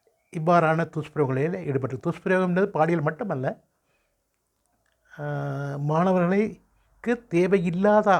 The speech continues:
அழுத்தங்கள் கொடுத்து அவர்களை தற்கொலைக்கு தூண்டுவது. அண்மையிலே கூட ஒரு சிங்கள பாடசாலை, ஒரு மாணவி,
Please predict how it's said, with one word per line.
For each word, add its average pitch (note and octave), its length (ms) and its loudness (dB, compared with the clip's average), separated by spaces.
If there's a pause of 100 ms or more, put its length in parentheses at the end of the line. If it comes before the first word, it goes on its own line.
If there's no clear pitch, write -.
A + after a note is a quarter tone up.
(100)
அழுத்தங்கள் D#3+ 560 -2
கொடுத்து A#2+ 240 -4
அவர்களை D3 380 -2
தற்கொலைக்கு G3 460 0
தூண்டுவது. A#2 360 -6 (1600)
அண்மையிலே D#3 340 0
கூட F#3 160 0
ஒரு G#3+ 180 2
சிங்கள C#3+ 240 -4
பாடசாலை, B2 420 -12
ஒரு B2+ 160 -6
மாணவி, C#3+ 400 -2